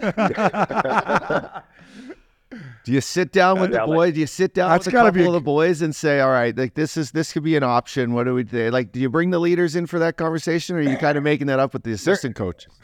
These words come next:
Speaker 1: Well, there's, we take care of most of them. We can't give them too much power.
Speaker 2: That's true.
Speaker 3: Yeah,
Speaker 1: Right?
Speaker 3: yeah.
Speaker 1: Like,
Speaker 3: No.
Speaker 1: so, uh, no, but we do, we do have the chat.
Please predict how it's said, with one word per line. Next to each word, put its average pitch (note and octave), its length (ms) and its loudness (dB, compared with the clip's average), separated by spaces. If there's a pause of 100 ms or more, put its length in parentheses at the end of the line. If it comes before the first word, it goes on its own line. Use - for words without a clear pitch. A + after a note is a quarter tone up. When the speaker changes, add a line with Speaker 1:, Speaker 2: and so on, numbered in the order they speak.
(340)
Speaker 1:
Well, F#3 440 4
there's, D#3+ 420 -4 (360)
we G#3 280 -2
take D#3 300 2
care A2+ 220 4
of G2 80 0
most G2 320 -4
of F#2 60 -4
them. F2 100 -6
We G#2 80 -4
can't C#3 240 0
give A2+ 120 0
them D#2 140 -6
too - 160 -6
much - 240 -8
power. A#1+ 360 -12
Speaker 2:
That's E2+ 260 -10
true. A2 140 -2
Speaker 3:
Yeah, A2 100 4
Speaker 1:
Right? G#2 100 2
Speaker 3:
yeah. A2 140 -2
Speaker 1:
Like, G#2 120 -6 (240)
Speaker 3:
No. A#2 360 -2 (360)
Speaker 1:
so, A#2 340 4
uh, G#2 420 4
no, C3+ 260 2
but C#3 140 0
we D#3 120 0
do, B2+ 540 -2
we C3+ 120 -6
do E3+ 160 -4
have C#3+ 120 0
the A2+ 60 -10
chat. F#2+ 500 -4